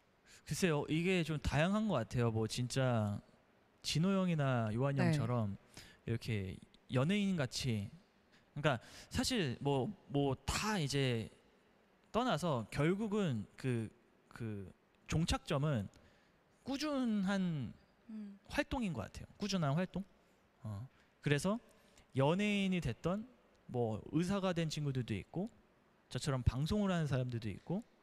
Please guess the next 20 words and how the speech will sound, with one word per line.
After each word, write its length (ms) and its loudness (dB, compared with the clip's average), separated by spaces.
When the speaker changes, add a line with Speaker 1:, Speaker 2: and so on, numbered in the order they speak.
Speaker 1:
사업을 420 -2
하는 140 0
사람들도 340 -2
있는데 480 -2
기승전 840 0
결은 600 0
소통, 420 -4
팬들과 580 2
이제 200 -6
어떻게든 600 0
만날 340 2
수 140 -2
있는 260 2
그 120 -4
소통 300 -2
창구가 320 0
만들어지는. 560 2
근데 200 4
이제 180 2
그러려면은 720 2